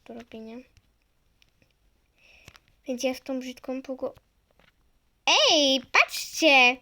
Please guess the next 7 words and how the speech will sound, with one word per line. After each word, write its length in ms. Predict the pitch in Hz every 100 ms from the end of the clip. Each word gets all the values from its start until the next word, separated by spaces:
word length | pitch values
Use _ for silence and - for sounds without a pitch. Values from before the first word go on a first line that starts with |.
| _ _ -
Wyszły! 520 | 494 - 320 254 240 262 _ - _ - _ _ _ _ _ _ _ _ _
Pewnie, 300 | - 269 277
bo 120 | 269 294
już 120 | 277
burzy 320 | 285 269 214
nie 220 | 214 214
ma. 180 | 208 214